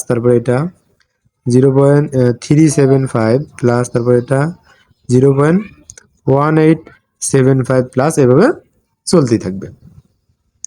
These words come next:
তাহলে চারা গাছের উচ্চতা বৃদ্ধি পেয়েছে, প্রথম বছর কিন্তু অনেক বেশি পরিমাণে উচ্চতা বৃদ্ধি পেয়েছে, দ্বিতীয় বছর থেকে অর্ধেক, অর্থাৎ ওয়ান পয়েন্ট ফাইভ এর অর্ধেক, তারপর অর্ধেক, তারপর অর্ধেক, তার মানে এই ধারাটা একদম, আহ, ঠিক ধারা। তাহলে এখন এখানে আমরা কি পাই?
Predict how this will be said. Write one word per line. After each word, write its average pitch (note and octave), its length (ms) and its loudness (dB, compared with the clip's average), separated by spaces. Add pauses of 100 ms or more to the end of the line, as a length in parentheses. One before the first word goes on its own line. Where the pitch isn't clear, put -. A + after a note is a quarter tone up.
(340)
তাহলে D3 220 0
চারা F3 180 -2
গাছের F3 240 2
উচ্চতা F3 300 0
বৃদ্ধি D#3 240 0
পেয়েছে, F3 220 2 (400)
প্রথম F3+ 300 2
বছর A3 220 0
কিন্তু G#3+ 200 4
অনেক F#3+ 200 2
বেশি F3 200 4
পরিমাণে F#3+ 320 2
উচ্চতা A#2 260 0
বৃদ্ধি G#2 200 -4
পেয়েছে, G#2+ 240 0
দ্বিতীয় D#3 380 2
বছর G#3+ 280 0
থেকে G#3+ 160 0 (260)
অর্ধেক, G#2+ 280 -2 (420)
অর্থাৎ C3+ 220 -2
ওয়ান D3+ 160 0
পয়েন্ট D3+ 180 0
ফাইভ C#3+ 140 0
এর C#3+ 140 2
অর্ধেক, C3 260 0 (120)
তারপর B2+ 280 -2
অর্ধেক, B2+ 300 -2
তারপর B2+ 260 -2
অর্ধেক, C3 220 0
তার D3+ 120 -2
মানে D#3+ 180 2
এই D#3 120 4
ধারাটা C#3+ 280 -2 (520)
একদম, B2+ 260 -2
আহ, B2+ 560 -4 (200)
ঠিক D#3+ 180 0
ধারা। F#2 240 -6 (880)
তাহলে C#3+ 180 2
এখন C#3+ 260 0
এখানে D#3 260 0
আমরা D#3 180 0
কি D3 140 0
পাই? C#3 200 0